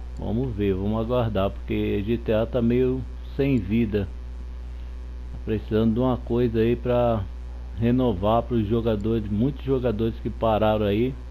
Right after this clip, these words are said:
voltar a jogar. E vai vir. Tem uma agora, ninguém sabe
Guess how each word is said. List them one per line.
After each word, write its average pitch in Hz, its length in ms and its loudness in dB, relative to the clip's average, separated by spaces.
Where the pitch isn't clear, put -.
voltar 120 460 2
a 120 60 4
jogar. 117 480 0
E 107 100 4
vai 110 300 2
vir. 143 300 0
Tem 104 200 2
uma 135 220 4
agora, 127 380 4
ninguém 131 360 4
sabe 180 300 2